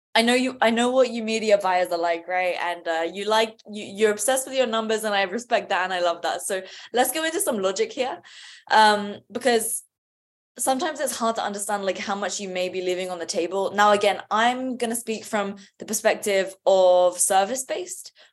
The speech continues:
or let's just say, like, an ultra high ticket product, okay? 'Cause I'm gonna go with the example of a ten K price point.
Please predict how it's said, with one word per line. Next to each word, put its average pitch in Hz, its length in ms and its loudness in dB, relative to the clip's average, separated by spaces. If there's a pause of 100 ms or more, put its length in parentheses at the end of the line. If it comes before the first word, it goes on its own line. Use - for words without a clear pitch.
(140)
or 240 220 10
let's 226 240 8
just 233 140 -2
say, 220 100 4
like, 202 160 2
an 196 220 -6
ultra 226 260 2
high 220 240 -2
ticket 202 440 -8
product, - 460 -4
okay? 220 240 -2 (280)
'Cause 226 140 -4
I'm 226 100 2
gonna 262 240 2
go 226 200 4
with 214 140 -2
the 196 120 0
example 190 380 -4
of 170 120 -2
a - 20 -6
ten 180 300 -6
K 165 180 -2
price - 260 -10
point. - 200 -20